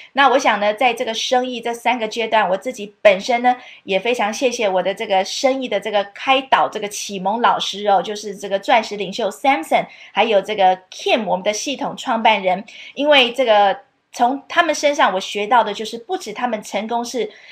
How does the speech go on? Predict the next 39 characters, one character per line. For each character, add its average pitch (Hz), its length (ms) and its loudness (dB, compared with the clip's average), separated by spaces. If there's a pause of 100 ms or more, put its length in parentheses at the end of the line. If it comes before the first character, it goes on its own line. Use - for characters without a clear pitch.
(140)
啊， 196 120 -2
好 202 160 -2
像 226 380 0
保 202 160 8
留 220 180 2
在 254 160 2
自 254 160 -10
己 190 120 -14
身 214 240 -8
上， 214 200 0 (200)
他 294 100 -2
们 269 160 -2
是 262 340 -6 (160)
任 349 240 4
何 226 240 -2
机 294 380 -8
会 - 380 0 (200)
他 277 160 2
都 277 140 4
愿 254 260 0
意 240 60 -6
怎 240 160 -4
么 196 60 -6
样， 190 200 2 (300)
一 370 100 -2
小 - 580 0 (300)
部 359 160 0
分 285 220 6
的 247 80 -2
小 196 220 0
动 247 180 0
作 226 160 0
他 - 160 -2
都 262 140 0
能 220 160 -6
够 247 120 -2
怎 208 140 -6
么 180 80 -4
样 196 160 0